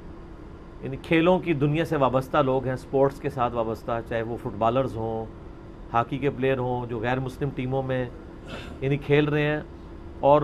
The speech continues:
میں دیکھتا ہوں کئی بار وہ فٹ بالرز کو دیکھا ہے کہ وہ فٹ بال کی گراؤنڈ میں فیفا ورلڈ کپ ہو رہا ہے، دنیا میں کروڑوں لوگ دیکھ رہے ہیں،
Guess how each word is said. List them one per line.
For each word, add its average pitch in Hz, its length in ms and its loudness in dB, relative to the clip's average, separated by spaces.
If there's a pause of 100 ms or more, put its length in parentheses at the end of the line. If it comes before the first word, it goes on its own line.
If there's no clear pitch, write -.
(160)
میں 147 160 4
دیکھتا 147 300 4
ہوں 165 120 2
کئی 160 140 4
بار 156 160 6
وہ 156 120 0
فٹ 131 220 -4
بالرز 147 300 8
کو 175 120 0
دیکھا 139 260 2
ہے 143 80 2
کہ 143 80 -2
وہ 143 240 2
فٹ 131 160 -2
بال 135 200 8
کی 143 180 0
گراؤنڈ 147 280 4
میں 127 200 2 (560)
فیفا 147 240 4
ورلڈ 147 300 6
کپ 147 200 2
ہو 139 120 6
رہا 143 120 8
ہے، 139 160 6 (340)
دنیا 139 240 2
میں 147 160 0
کروڑوں 147 300 6
لوگ 147 160 6
دیکھ 127 300 0
رہے 120 100 0
ہیں، 104 140 -2